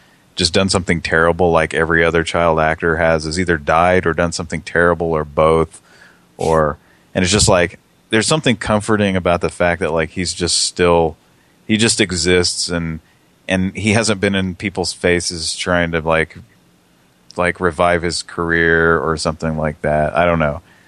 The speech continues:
That he's just out there just being a regular dude and not really acting anymore, probably 'cause he knows it's bullshit, like a lot of people <laughs> do. And, um,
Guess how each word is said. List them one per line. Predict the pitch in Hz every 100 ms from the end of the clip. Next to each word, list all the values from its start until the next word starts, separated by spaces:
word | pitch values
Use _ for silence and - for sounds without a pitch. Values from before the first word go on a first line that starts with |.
| -
That | 92
he's | 98 95
just | 98 -
out | 87 85
there | 90 85
just | 80 85
being | 85
a | 82
regular | 82 82 80
dude | 76 78 78 78 76
and | 76 73 - - _ _ _ -
not | 80 -
really | 80 80 78 78 - - 64
acting | 78 78 82
anymore, | 80 78 78 78
probably | - 82 80
'cause | 78 78
he | 76 76 - _ _ _ _ -
knows | 85 82 78
it's | 78
bullshit, | - 80 78 - 82 80 82
like | 78
a | 78
lot | 78
of | 78
people | 85 78 82
<laughs> | - -
do. | 110 104
And, | 104 87 82 - _ _ _ _ _ _ _ _
um, | - 85 78